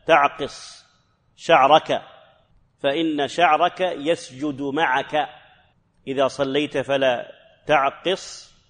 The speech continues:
شعرك، فإن شعرك يسجد معك، ولك بكل شعرة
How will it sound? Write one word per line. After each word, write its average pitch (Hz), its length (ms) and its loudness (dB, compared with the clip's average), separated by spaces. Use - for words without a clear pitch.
شعرك، 151 680 4
فإن 147 500 -2
شعرك 156 520 0
يسجد 143 600 -4
معك، 147 640 0
ولك 143 440 0
بكل 143 800 -6
شعرة 190 760 -6